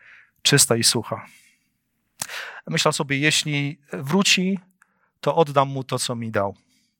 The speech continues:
Jeśli nie wróci, to zaoszczędzę sobie niepotrzebnego wysiłku”.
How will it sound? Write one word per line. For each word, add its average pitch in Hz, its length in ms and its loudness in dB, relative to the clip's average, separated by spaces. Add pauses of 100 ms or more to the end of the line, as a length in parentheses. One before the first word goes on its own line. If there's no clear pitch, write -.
(960)
Jeśli 131 540 2
nie 165 160 4
wróci, 135 520 -2 (720)
to 135 140 0
zaoszczędzę 123 400 2
sobie 117 160 0
niepotrzebnego 110 560 -2
wysiłku”. 110 520 0